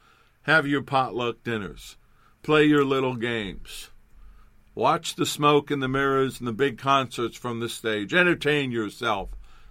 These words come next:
while people die and go into the lake of fire at the end, while your loved ones get destroyed by the enemy, while your sons and daughters get, get taken out.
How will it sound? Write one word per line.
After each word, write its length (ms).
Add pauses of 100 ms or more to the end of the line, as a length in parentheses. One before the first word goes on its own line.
(500)
while 140
people 340
die 360
and 220
go 320 (1800)
into 220
the 60
lake 280
of 100
fire 360
at 120
the 200
end, 340 (640)
while 140
your 120
loved 340
ones 380
get 240
destroyed 720
by 180
the 220
enemy, 380 (360)
while 140
your 140
sons 440
and 220
daughters 540
get, 420
get 260
taken 420
out. 440